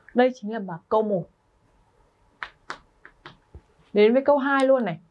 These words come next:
Câu hai, đề bài là viết công thức hóa học và phân tích và tính phân tử khối của các hợp chất sau. A. Canxi oxit biết trong phân tử có một Ca và một O. B. Đồng sunfat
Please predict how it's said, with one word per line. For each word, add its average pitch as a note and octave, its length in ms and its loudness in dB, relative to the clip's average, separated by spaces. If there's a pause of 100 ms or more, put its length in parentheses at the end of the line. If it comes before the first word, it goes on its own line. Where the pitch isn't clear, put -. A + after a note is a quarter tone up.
(800)
Câu D4+ 160 0
hai, C#4 460 -12 (380)
đề A3 200 0
bài D#3+ 280 -8
là D3 340 -12
viết C4+ 260 -2 (160)
công B3+ 240 -2
thức D#4+ 220 -6
hóa E3+ 100 -6
học F#3+ 240 -6
và E3 320 -2
phân C4 400 -4
tích E4 140 -2 (520)
và F3+ 100 0
tính F3+ 260 -6
phân B3+ 180 -4
tử E3 240 -2
khối E3 420 -4
của D3 260 0
các F#3+ 160 -10
hợp F3 180 -6
chất A#3+ 140 -4
sau. G#3+ 340 -4 (260)
A. C#4 280 -4
Canxi C#4 340 -8
oxit C4 320 -4 (100)
biết E4 240 -4
trong B3+ 260 -6
phân A#3+ 180 -4
tử F#3+ 220 0
có D3 120 -6
một G3 300 0 (360)
Ca G#3+ 320 2
và F3 140 -4
một D3 220 -8
O. A3 120 4 (580)
B. A#3+ 60 -6 (280)
Đồng G3+ 260 -4
sunfat B3 480 -4